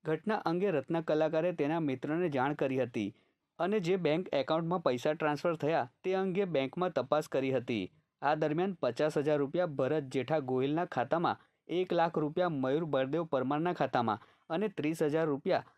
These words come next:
રોહિત નારણ વંશના ખાતામાં ટ્રાન્સફર થયા હતા. આ સમગ્ર ઘટનાની જાણ રત્ન કલાકારે વરાછા પોલીસ મથકમાં કરી હતી,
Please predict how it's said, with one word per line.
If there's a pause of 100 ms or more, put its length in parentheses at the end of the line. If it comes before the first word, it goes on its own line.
(160)
રોહિત
નારણ
વંશના
ખાતામાં
ટ્રાન્સફર
થયા
હતા. (460)
આ
સમગ્ર
ઘટનાની
જાણ
રત્ન
કલાકારે
વરાછા
પોલીસ
મથકમાં
કરી
હતી,